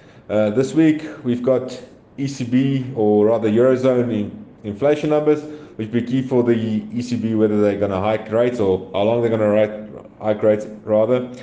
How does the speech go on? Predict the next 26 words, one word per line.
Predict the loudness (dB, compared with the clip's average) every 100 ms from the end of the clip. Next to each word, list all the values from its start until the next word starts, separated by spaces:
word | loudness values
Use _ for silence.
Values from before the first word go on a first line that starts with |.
| -20 -20 -8
So | 0 2
that's | 2 2
on | 0 0
Thursday, | 2 2 2 2 2
so | 2 0 0
keep, | -2 -6 -6
keep | -6 0
your | 0
eye | 0
on | 2
that. | 0 0
And | -4 -4
for | 0
the | 0
rest, | 2 0 0
we | 0
have | 2
to |
watch | 2 0 0
the |
U | 0
S | 0
dollar | 0 0
for | -2 -4
market | -4 -4 -8
movements. | -12 -12 -16 -20